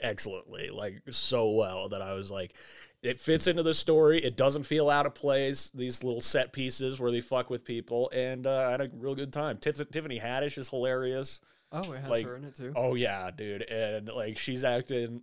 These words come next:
Speaker 1: uh, like Lil Rel's sister who broke out of prison, and they took her car, so they're hunting,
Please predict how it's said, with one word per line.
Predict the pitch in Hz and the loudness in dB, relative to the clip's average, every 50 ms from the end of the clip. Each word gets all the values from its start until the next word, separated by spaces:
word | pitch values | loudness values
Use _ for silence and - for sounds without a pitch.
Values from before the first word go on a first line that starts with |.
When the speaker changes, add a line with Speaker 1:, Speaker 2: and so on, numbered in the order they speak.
| _ - | _ -6
Speaker 1:
uh, | 131 120 110 107 110 110 | -4 -2 -2 0 -2 -2
like | 117 113 113 110 107 107 101 - - - - _ - _ _ _ _ _ _ _ _ - | -2 -2 -2 -2 -2 -4 -6 -8 -16 -20 -20 _ -20 _ _ _ _ _ _ _ _ -4
Lil | 143 143 139 139 135 | 2 4 4 4 4
Rel's | 127 131 123 120 120 117 - | 4 4 4 4 4 2 0
sister | - - 131 120 120 - - 127 127 120 | -2 0 0 -2 -2 -2 -2 0 0 0
who | 123 123 117 | -2 -4 -4
broke | 113 - 123 120 117 - | -2 -2 0 0 2 2
out | 123 117 110 | 2 2 2
of | 104 104 | 0 -2
prison, | - 123 117 113 113 120 123 127 127 135 - | -2 -2 -2 0 0 -2 -4 -4 -4 -6 -10
and | 139 117 110 | -8 -6 -4
they | 113 117 | -4 -4
took | - 135 120 113 | -2 -2 -4 -2
her | - 120 120 117 | -2 -6 -6 -4
car, | - 127 117 117 117 | -2 0 0 0 0
so | 117 - 104 | 0 -2 -2
they're | 110 113 110 | -2 -2 -2
hunting, | 107 120 117 110 117 110 | -2 -4 -6 -6 -8 -16